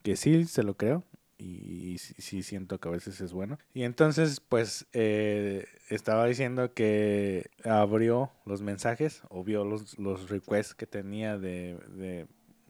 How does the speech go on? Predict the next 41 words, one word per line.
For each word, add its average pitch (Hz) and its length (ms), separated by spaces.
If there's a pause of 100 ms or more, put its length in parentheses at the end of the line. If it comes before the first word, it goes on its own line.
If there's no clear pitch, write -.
(920)
algunas 98 400
personas 104 440
que 98 120
le 92 120
mandaron 90 440
mensajes 95 480
y 87 80
todo 90 200
eso. 107 120
Entonces, 95 500 (220)
le 101 140
dio 110 160
curiosidad 113 600 (220)
el 98 140
mensaje 101 460
de 92 100
una 90 240
persona, 123 400 (160)
porque 87 260
tenía 95 300
la 95 120
foto - 280
así - 180
como 82 300
que 78 180
de 85 80
un 90 140
payaso. 131 520
Entonces, 85 260
esta 95 220
persona 107 360
se 92 160
dedica 87 720
a - 300
hacer 87 340
fiestas 92 760
y 90 60
todo - 240
eso, 98 160
o 82 60
sea, 82 240